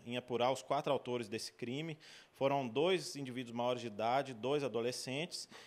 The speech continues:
e nessa data, então, a gente deflagrou essa operação pra cumprir dois mandados de prisão em desfavor desses dois indivíduos maiores.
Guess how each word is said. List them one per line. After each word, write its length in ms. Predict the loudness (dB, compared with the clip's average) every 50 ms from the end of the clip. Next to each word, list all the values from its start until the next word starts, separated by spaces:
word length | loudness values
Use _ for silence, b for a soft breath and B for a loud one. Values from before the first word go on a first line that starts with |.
| B B
e 80 | -2
nessa 260 | 0 0 0 0 -2 0
data, 300 | 2 2 2 2 0 -2
então, 220 | -4 -2 -2 -2
a 20 |
gente 240 | -2 -2 -6 -6 -4
deflagrou 400 | -4 -2 0 2 2 2 2 0
essa 140 | -4 -4 -4
operação 500 | -2 0 2 2 2 2 0 0 -2 -2
pra 180 | 0 2 0 0
cumprir 380 | 0 -2 -6 -4 -4 -4 -2
dois 240 | 2 2 2 2 2
mandados 320 | 0 -2 0 0 0 0
de 80 | -2 -6
prisão 640 | -6 -2 -2 -2 -2 0 0 0 0 0 0 -2 -4
em 40 | -8
desfavor 420 | -6 0 2 2 2 4 2 0
desses 280 | -2 -2 -6 -8 -6 -4
dois 200 | -2 -2 -2 -2
indivíduos 400 | -4 -6 -6 -4 -4 -6 -6 -4
maiores. 560 | -4 -2 0 0 2 0 0 -2 -4 -8 -14